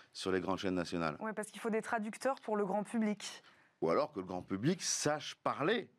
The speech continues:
Speaker 1: euh, et comprendre le vocabulaire de ces grands jeux. Par exemple, Eva, bon, on va rigoler un petit peu. Si je vous propose un jour d'aller camper les Bambis, je ne vous propose pas du tout d'aller sous ma tente écouter, euh,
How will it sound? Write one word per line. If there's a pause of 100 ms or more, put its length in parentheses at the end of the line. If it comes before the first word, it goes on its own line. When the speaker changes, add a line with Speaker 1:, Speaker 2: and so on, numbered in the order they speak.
(140)
Speaker 1:
euh,
et
comprendre
le
vocabulaire
de
ces
grands
jeux. (200)
Par
exemple,
Eva, (300)
bon, (580)
on
va
rigoler
un
petit
peu. (440)
Si
je
vous
propose
un
jour
d'aller
camper
les
Bambis, (400)
je
ne
vous
propose
pas
du
tout
d'aller
sous
ma
tente
écouter,
euh,